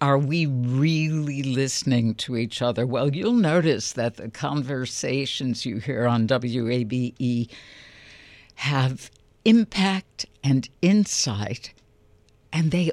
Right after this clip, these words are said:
also have civility and empathy. So please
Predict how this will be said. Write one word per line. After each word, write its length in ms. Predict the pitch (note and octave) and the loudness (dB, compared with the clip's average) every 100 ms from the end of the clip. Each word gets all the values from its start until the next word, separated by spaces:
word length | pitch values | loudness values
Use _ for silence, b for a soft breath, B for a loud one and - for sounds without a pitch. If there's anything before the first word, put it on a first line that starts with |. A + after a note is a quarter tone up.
| - | -4
also 560 | - A3+ C4 - G3+ D#3+ | -6 -6 -4 -2 -2 -2
have 380 | C#3 C3 D3 C#3 | -2 -4 -6 -6
civility 1200 | - - B2+ G#2 A2 D#3 D3+ F3 - - D3 C#3+ | -6 -2 -2 -4 -2 -2 0 -2 -4 -6 -2 0
and 220 | B2+ B2+ - - | 0 0 -2 -4
empathy. 640 | B2 A#2 C#3+ - - A2 | -2 -2 -6 -10 -10 -10
So 280 | - - E3 | -6 -4 -4
please 540 | - - G#3+ F#3 F3 | -6 -8 -4 -2 -4